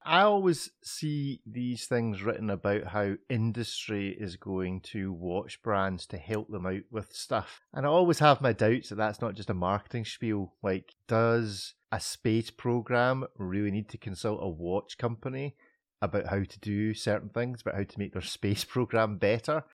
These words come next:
But actually reading this, I'm like, yeah, this actually looks like Citizen may genuinely give some benefit to getting something to the moon. The watch certainly looks cool. The effect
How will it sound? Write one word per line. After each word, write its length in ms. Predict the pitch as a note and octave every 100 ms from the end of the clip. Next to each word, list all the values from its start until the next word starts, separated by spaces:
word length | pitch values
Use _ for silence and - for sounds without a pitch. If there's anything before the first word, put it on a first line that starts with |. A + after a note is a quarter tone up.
| _ -
But 140 | D3+
actually 380 | E3+ D3 - D3
reading 520 | B2+ D#3+ E3 C#3+ A#2+
this, 480 | C3 C#3 - - - _ _ C#3
I'm 160 | C3+
like, 240 | C#3+ D3 - C#3
yeah, 480 | F3+ G#3 A3 G3 C#3+ _ _ _ -
this 200 | F#3+ G#3
actually 340 | G3+ E3+ D#3+
looks 280 | C3 D3 -
like 180 | C3+ A2+
Citizen 560 | - D3 C#3 B2+ A#2
may 200 | B2 B2 G#2+
genuinely 960 | - - G#2 A#2 C3 B2+ B2+ B2 A2+
give 240 | A#2 C#3 -
some 400 | C3+ A2 G#2+ G2 -
benefit 640 | G#2+ A#2+ C3+ - G#2+ - -
to 440 | - G#2 G#2 G#2 - _ _
getting 280 | A#2 G#2 G2
something 440 | - G#2+ F#2+ A2 G#2
to 120 | G2+
the 120 | G2
moon. 340 | G2+ D3 C3 - _ _ A2+
The 80 |
watch 400 | G#2+ B2 C#3+ -
certainly 440 | - - C3 A2+ G#2
looks 240 | A2+ - -
cool. 540 | - A2+ A2+ A2 G2
The 120 | G2
effect 760 | F#2+ - - G#2+ A#2 - _